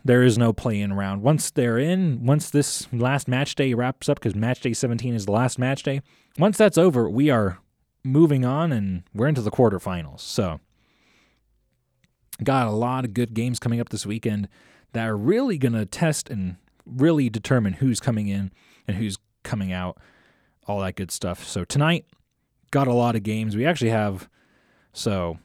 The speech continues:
this is being recorded at three o'clock Mountain Standard Time on Friday the third of November.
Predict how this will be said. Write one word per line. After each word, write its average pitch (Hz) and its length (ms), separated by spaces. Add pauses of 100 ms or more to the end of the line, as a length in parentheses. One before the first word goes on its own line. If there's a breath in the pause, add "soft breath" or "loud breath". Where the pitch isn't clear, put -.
(480)
this 143 180
is 143 60
being 139 180
recorded 117 560
at 104 300
three 120 340
o'clock 104 640
Mountain 101 380
Standard 113 480
Time 123 400
on 92 260
Friday 101 440
the 87 100
third 101 240
of 92 80
November. 110 480